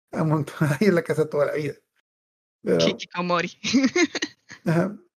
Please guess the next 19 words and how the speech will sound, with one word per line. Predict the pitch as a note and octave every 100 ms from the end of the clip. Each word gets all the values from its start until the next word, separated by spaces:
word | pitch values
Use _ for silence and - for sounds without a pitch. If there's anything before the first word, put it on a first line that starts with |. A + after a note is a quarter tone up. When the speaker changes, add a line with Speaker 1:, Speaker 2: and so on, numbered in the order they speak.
| _
Speaker 1:
Pero, | A3+ G#3+
en | G#3
total, | A#3 G#3+
la | F#3+
cosa | G3+ G#3+
es | G#3
de | G#3+
que | G3
su | G3+
idea | F3 E3+ F3
era | F#3+ F#3+
quedarse | F3 D3 F#3+
en |
la | F3
casa, | - F#3+ G3 F#3
pero, | F3+ D#3
pues, | - C#3+
se | D#3+
aparece, | D3 C#3 B2+ D3 C#3 -